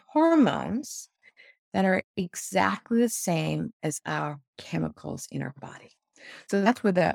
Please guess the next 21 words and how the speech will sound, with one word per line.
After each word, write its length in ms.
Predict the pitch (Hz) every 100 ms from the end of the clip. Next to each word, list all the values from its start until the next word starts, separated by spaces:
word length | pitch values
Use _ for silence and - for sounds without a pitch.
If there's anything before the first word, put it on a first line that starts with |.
| -
you 100 | 170
know, 260 | 156 151 147 156
bioidentical 720 | 156 160 143 143 156 - 151
comes 360 | - - -
in. 160 | 139 139
It's 180 | 226 -
really 240 | 180 175
identical 640 | 151 151 156 156 143 139
to 200 | 139 -
our, 280 | 143 143 139 -
you 120 | 156
know, 140 | - - -
biochemistry, 680 | - - 135 - - - -
which 240 | - -
is 80 | -
what 160 | - -
we 100 | 139
want. 520 | 160 156 - - - _ _ _ _ - - _ _
And 220 | 165 160
the 80 | 156
Prempro 720 | - - 156 147 - 160 330